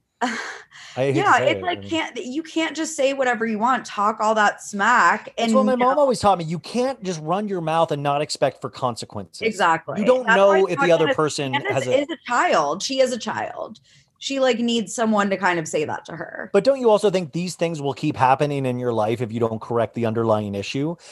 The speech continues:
Speaker 2: And I think these things will keep happening to Candace, whether it be Monique or somebody else. She's gonna potentially run into a lot of tables, <laughs> you know, a lot of
Speaker 1: That's why
Speaker 2: hair
Speaker 1: I
Speaker 2: pulls, a lot of
Speaker 1: don't, that's why I'm, like, kind of just over Candace. Like,
Speaker 2: But I
Speaker 1: it's
Speaker 2: feel like
Speaker 1: one, it's gonna be another thing where she, like, gets into it. She's just not, uh,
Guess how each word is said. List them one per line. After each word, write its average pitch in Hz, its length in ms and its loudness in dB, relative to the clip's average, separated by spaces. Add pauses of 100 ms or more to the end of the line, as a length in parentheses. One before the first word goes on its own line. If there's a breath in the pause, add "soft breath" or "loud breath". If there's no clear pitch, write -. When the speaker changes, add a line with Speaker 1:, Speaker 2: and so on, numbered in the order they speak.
(160 loud breath)
Speaker 2:
And 143 120 4
I 143 80 6
think 151 160 -2
these 147 160 -4
things 160 200 0
will 135 80 -4
keep - 240 -6
happening 151 440 2
to 123 60 -6
Candace, 123 380 -4
whether 127 220 0
it 117 60 -2
be 117 140 -4
Monique 127 520 0
or 131 60 2
somebody 131 440 0
else. - 500 2
She's 151 120 -8
gonna 185 160 2
potentially 165 480 -2
run 147 220 2
into 156 280 -2
a 127 40 4
lot 127 200 4
of 113 80 -4
tables, 117 600 -6
<laughs> - 0 -
you 147 160 -4
know, 185 120 6
a 160 40 4
lot 147 180 4
of 135 80 -2
Speaker 1:
That's 262 300 2
why 359 140 4
Speaker 2:
hair 359 80 6
Speaker 1:
I 349 120 2
Speaker 2:
pulls, - 80 -14
a 254 40 -2
lot 247 80 0
of 262 60 0 (100)
Speaker 1:
don't, 233 60 -12
that's 240 240 0
why 320 240 0
I'm, 262 160 -2
like, 214 280 -2
kind 208 180 -2
of 196 80 -4
just 185 240 -12
over 160 340 -4
Candace. 160 680 -4
Like, 165 180 -2
Speaker 2:
But 233 80 0
I 254 60 6
Speaker 1:
it's 214 120 0
Speaker 2:
feel 277 140 2
like 269 140 4 (300)
Speaker 1:
one, 226 600 -2
it's 226 180 0
gonna 240 120 -2
be 226 140 0
another 208 420 0
thing 208 400 -2
where 165 180 0
she, 190 240 -6
like, 190 220 0
gets 220 280 -2
into 208 180 0
it. - 180 0
She's 254 180 -6
just 330 160 -8
not, 208 380 2
uh, 214 160 2